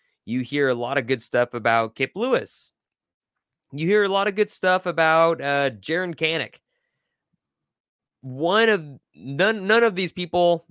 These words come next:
besides Danny Stutzman has any clue what is going on in this defense when it's actually live game action and against opponents that you don't know their names and you've never lined up across from.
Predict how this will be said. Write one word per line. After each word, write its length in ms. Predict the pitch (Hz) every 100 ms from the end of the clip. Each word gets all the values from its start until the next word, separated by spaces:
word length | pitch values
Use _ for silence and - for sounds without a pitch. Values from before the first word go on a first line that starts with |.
| -
besides 460 | 123 156 156 131
Danny 280 | 107 143 156
Stutzman 720 | 135 139 135 120 131 127 127 - -
has 400 | 120 117 113 98 - _ -
any 340 | 151 170 170
clue 560 | 139 - 139 143 139 139
what 480 | 127 98 104 131 135
is 120 | 110
going 320 | 95 120 120
on 240 | 113 120 123
in 60 |
this 180 | 98 90
defense 480 | 120 120 127 123 107
when 120 | 113
it's 140 | 113
actually 320 | 110 - 131 107
live 460 | 95 104 110 113
game 280 | 95 110 113
action 560 | 107 110 - 165 165 180 - _ _ -
and 340 | 120 123 123
against 400 | - 110 135 -
opponents 500 | 113 135 143 139 -
that 200 | 120 104
you 300 | 95 110 139
don't 300 | 127 127 113
know 280 | 120 127 123
their 160 | 107
names 640 | 107 151 175 165 156 151 127 -
and 280 | 113 110
you've 120 | 110 107
never 240 | 135 135
lined 300 | 123 120 117
up 140 | 117
across 360 | - - 107 104
from. 380 | - 113 110 107